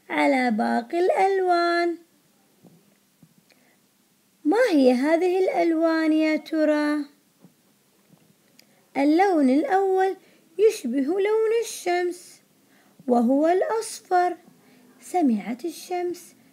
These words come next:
كلام اللوحة وقالت: "لا تحزني أيتها اللوحة، لقد علينا الحفاظ على الصداقة."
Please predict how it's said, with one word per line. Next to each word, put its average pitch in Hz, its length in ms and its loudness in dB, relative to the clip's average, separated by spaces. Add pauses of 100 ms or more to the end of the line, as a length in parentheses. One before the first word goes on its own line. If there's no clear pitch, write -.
(220)
كلام 285 440 -4
اللوحة 381 720 -6 (420)
وقالت: 123 680 -6 (460)
"لا 381 260 -2
تحزني 330 880 -2
أيتها 311 560 -2
اللوحة، 311 680 -2 (440)
لقد 359 300 0
علينا 349 440 -2 (400)
الحفاظ 330 800 0
على 269 380 -2
الصداقة." 320 1040 -2